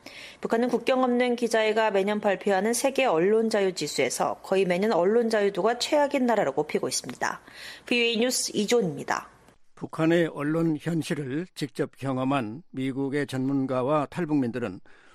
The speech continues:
Speaker 2: 북한이 세계 최악의 언론 자유 탄압국이라고 지적했습니다. 무엇보다 대북 정보 유입이 중요하다며 이를 확대하기 위한 투자의 필요성도 강조했습니다.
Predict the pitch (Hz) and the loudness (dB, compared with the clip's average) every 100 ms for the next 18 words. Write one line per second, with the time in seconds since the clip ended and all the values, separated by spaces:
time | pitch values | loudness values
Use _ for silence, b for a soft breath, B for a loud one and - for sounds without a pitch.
0 | b 147 180 160 95 - 147 143 - 160 | b -4 2 2 2 -2 0 0 0 0
1 | 160 147 135 107 - 131 143 139 135 - | 2 2 2 0 -2 0 2 2 -2 -4
2 | 160 151 135 139 127 110 107 - 113 104 | -2 -2 -2 -6 -4 -6 -8 -10 -10 -10
3 | - - - - - - b b b b | -12 -16 -18 -18 -20 -20 b b b b
4 | b - 131 143 - 131 98 - 123 135 | b -2 -2 2 2 2 0 -2 -2 -2
5 | - 120 139 147 139 117 127 131 139 117 | -4 0 2 2 2 0 0 0 -2 -4
6 | 117 113 117 107 85 - b b 127 143 | -4 -4 -4 -6 -10 -18 b b -2 -2
7 | 143 - - 151 131 117 120 127 131 b | -2 -8 -6 -2 -2 -2 -4 -4 -6 b
8 | b - 170 147 139 127 143 139 - 123 | b -10 -2 0 0 -4 -6 -6 -6 -8
9 | 117 117 113 101 104 - 104 - - | -8 -8 -8 -8 -12 -16 -18 -20 -20